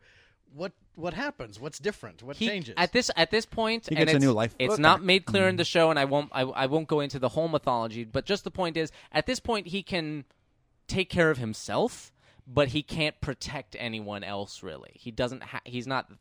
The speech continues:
Speaker 2: powerful enough to really accomplish
Speaker 3: So
Speaker 2: that.
Speaker 3: we should be more worried about the other kids at this point.
Speaker 2: Yes, we should be m-,
Speaker 3: If
Speaker 2: much
Speaker 3: this,
Speaker 2: more worried
Speaker 3: if this
Speaker 2: about
Speaker 3: was
Speaker 2: the other
Speaker 3: structured
Speaker 2: kids.
Speaker 3: and written right,
Speaker 1: Now, see,
Speaker 3: our
Speaker 1: that
Speaker 2: We ought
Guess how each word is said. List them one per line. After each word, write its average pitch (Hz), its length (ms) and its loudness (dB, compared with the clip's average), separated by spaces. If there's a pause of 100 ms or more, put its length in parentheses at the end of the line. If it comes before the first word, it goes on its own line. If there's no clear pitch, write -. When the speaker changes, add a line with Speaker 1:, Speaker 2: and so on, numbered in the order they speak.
(120)
Speaker 2:
powerful 123 480 0
enough 113 240 -8
to - 120 -10
really 120 460 -4
accomplish 110 500 -8
Speaker 3:
So 113 100 -2
Speaker 2:
that. 107 40 2
Speaker 3:
we 208 80 4
should 233 140 2
be 220 80 2
more 165 160 6
worried 147 180 8
about 131 140 6
the 117 100 4
other 120 120 4
kids 165 360 0
at 87 60 -12
this 113 120 -8
point. 110 300 -14
Speaker 2:
Yes, 143 340 2
we 147 80 2
should 165 140 2
be 170 100 4
m-, 147 300 -6
Speaker 3:
If 156 80 -6
Speaker 2:
much 160 200 6
Speaker 3:
this, 196 100 8
Speaker 2:
more 202 100 6
worried 196 80 8
Speaker 3:
if 180 60 6
this 196 60 6
Speaker 2:
about 185 80 6
Speaker 3:
was - 20 -
Speaker 2:
the 190 60 2
other 151 80 2
Speaker 3:
structured 170 400 4
Speaker 2:
kids. 143 40 0
Speaker 3:
and 123 80 2
written 139 180 2
right, 110 240 0 (220)
Speaker 1:
Now, 151 100 -6
see, - 140 -4
Speaker 3:
our 160 160 10
Speaker 1:
that 175 80 8
Speaker 2:
We 190 80 12
ought 208 40 12